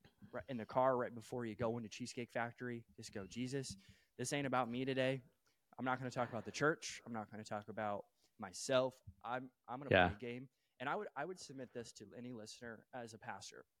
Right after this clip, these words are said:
Speaker 1: You need to play a game in your head of how many questions did I ask them versus they asked me. And an entrepreneur
Speaker 2: Mm.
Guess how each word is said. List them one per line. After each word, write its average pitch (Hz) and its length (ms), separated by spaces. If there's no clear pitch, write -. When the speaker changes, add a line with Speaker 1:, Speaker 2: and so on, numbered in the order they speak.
Speaker 1:
You 135 80
need 170 100
to 180 60
play 156 180
a 147 60
game 120 400
in 117 100
your 123 160
head 107 360
of 107 120
how 143 240
many 175 220
questions 113 580
did 104 140
I 110 140
ask 104 480
them 156 320
versus 117 360
they 110 140
asked 104 340
me. 107 320
And 123 100
an 113 60
entrepreneur 143 840
Speaker 2:
Mm. - 60